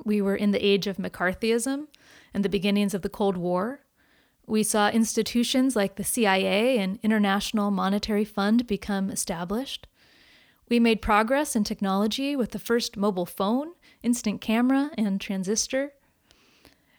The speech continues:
We broke barriers like sound and racial barriers when Jackie Robinson became the first African American to play Major League Baseball. In fact, there were plenty of changes around entertainment and sports,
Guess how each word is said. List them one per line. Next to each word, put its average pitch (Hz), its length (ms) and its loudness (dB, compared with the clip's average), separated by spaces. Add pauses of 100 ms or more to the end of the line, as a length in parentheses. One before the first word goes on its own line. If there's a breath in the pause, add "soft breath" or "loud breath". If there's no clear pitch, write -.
(260 soft breath)
We 233 120 2
broke 247 300 2
barriers 269 540 4
like 196 180 -2
sound 254 480 2
and 180 320 -2
racial 254 380 2
barriers 269 580 0
when 196 340 -2
Jackie 240 320 -2
Robinson 233 600 2
became 202 300 0
the 185 100 -4
first 240 320 -2
African 226 420 -4
American 226 560 0
to 202 100 -2
play 208 320 0
Major 214 440 0
League 208 240 0
Baseball. 240 640 -2 (1000 soft breath)
In 220 120 0
fact, 269 300 0
there 226 120 2
were 214 120 4
plenty 302 320 0
of 240 100 0
changes 254 460 2
around 196 280 0
entertainment 226 640 2
and 196 140 -2
sports, - 540 -2